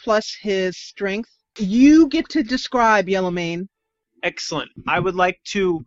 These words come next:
Speaker 2: kind of squeal "Wee!" to kind of let Rowan know that he's, uh, because I can obviously smell the blood, I smell his pain, and, uh, I,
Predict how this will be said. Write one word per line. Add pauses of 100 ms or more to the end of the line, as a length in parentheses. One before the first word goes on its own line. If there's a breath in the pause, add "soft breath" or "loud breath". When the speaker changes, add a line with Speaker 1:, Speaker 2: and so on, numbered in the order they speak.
(180)
Speaker 2:
kind
of
squeal
"Wee!"
to
kind
of
let
Rowan
know
that
he's,
uh,
because
I
can
obviously
smell
the
blood,
I
smell
his
pain, (680 soft breath)
and,
uh, (540)
I,